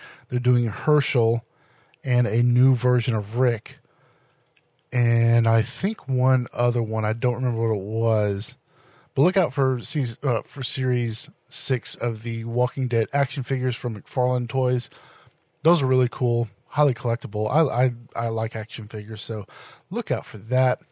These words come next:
And then, again, I will do a quick review of my box of Dread that I got from Dread Central. If you wanna find out more about that, you can go to dread central dot com, and they have a little tab for Box of Dread, and you can find out all the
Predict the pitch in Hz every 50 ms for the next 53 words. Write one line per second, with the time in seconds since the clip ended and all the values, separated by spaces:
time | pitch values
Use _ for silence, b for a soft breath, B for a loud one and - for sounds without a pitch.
0 | _ _ _ _ - - - 120 120 117 120 120 120 117 117 113 110 - _ -
1 | 123 120 123 135 131 131 131 127 117 B B B B B B B B B _ -
2 | 110 113 120 120 117 117 123 120 120 120 120 110 110 120 127 123 117 113 110 -
3 | - 160 143 - 135 123 113 120 123 123 123 120 113 104 - 127 120 117 113 113
4 | 110 110 104 101 - 113 113 110 - - - 104 98 104 - 117 113 113 110 104
5 | 107 107 110 110 113 110 95 - - 135 120 113 120 117 113 - - 127 117 -
6 | 117 113 107 - 131 127 123 127 123 113 - - 131 117 110 110 123 151 185 214
7 | 202 165 127 110 107 - - - 104 107 107 - 147 123 131 135 123 120 113 104
8 | 104 104 127 131 131 131 135 - - - 127 123 123 - - 120 120 117 117 B
9 | B B B B B - 123 123 120 113 113 - - - - 151 143 143 143 143
10 | 139 139 B B B B B B B B - 113 117 110 110 113 107 110 120 113
11 | 117 117 113 113 107 - - 117 113 110 107 - - 107 101 95 101 110 117 110
12 | 113 - - - 104 107 104 104 - - 123 120 117 113 113 113 117 113 107 -
13 | 127 117 - - 117 113 117 117 113 113 110 - - - 143 143 135 123 127 113